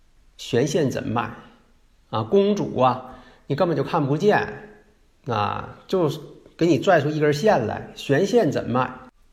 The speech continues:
你必须达到这个功夫，那你判断的人家才能信服。现在呢，不同几十年前了，几十年前呢，有的时候你搁办公室一坐，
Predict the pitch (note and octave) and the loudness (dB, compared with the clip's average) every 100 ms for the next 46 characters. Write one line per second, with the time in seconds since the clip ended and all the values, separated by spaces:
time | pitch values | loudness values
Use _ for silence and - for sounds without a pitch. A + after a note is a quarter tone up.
0 | - C#3 C#3+ A3 G3+ D3+ C3 E3 E3 F#3 | -2 0 0 0 0 2 2 2 2 0
1 | C3 A#2 G2+ G2 G#2 - - D3 G#3 E3 | 0 -2 -2 -4 -6 -8 -8 0 2 2
2 | A2 A2 A2 - D#3 B2+ C3+ A#2+ G#2+ G#2 | 0 -4 -4 0 0 2 0 0 -2 -2
3 | A#2 B2 G#2+ G#2+ - E3 G#2 - - - | -4 -4 -4 -4 -2 -2 -2 -4 -14 -18
4 | - _ _ _ D#3 E3 F3 D#3+ D3+ D#3 | -20 _ _ _ 0 2 2 2 0 -2
5 | D#3 C#3 D#3+ B2+ A2 C#3 C3+ C#3+ G#2+ B2 | -2 0 0 -2 0 0 0 0 -2 0
6 | B2 B2 A#2+ E3 D3+ D3+ D3 G#2+ B2+ C#3+ | -2 -4 -4 -2 0 0 -2 -2 0 0
7 | B2 C#3 A#2+ A#2+ C3 B2+ - - - _ | 0 -2 -2 2 2 0 -8 -20 -20 _
8 | B2+ A#2+ D3 D3 D3 D3+ D3 C#3+ C#3+ C#3 | -4 0 4 4 4 2 2 0 0 0
9 | C#3+ F#3 B2 | 0 2 2